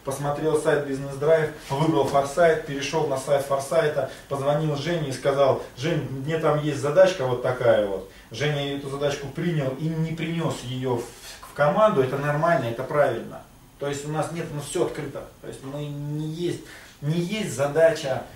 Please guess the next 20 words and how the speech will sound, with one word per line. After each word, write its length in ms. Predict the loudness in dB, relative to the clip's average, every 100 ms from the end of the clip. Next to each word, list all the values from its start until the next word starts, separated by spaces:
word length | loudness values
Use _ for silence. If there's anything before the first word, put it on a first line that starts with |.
| -16
ну, 280 | -6 -2 -2 0
вот 280 | -2 -2 -6
это 240 | -6 -6
не 280 | -6 -6 -6
источник 460 | -6 -6 -6 -6 -8 -8
дохода, 440 | -6 -6 -2 -2 -4
что 220 | -8 -12
ли. 540 | -14 -16 -18 -16 -12
Это 140 | -8 -6
пространство 640 | -4 -6 -4 -4 -4 -4
для 140 | -4
самореализации 760 | -4 -2 -2 0 -2 -2 -4 -4
нас. 300 | -4 -4 -6
И 20 | -4
мы 140 | -2
говорим, 300 | 0 0 0
что 140 | -2
это 180 | -2 -2
для 160 | -4 -4
нас 140 | -4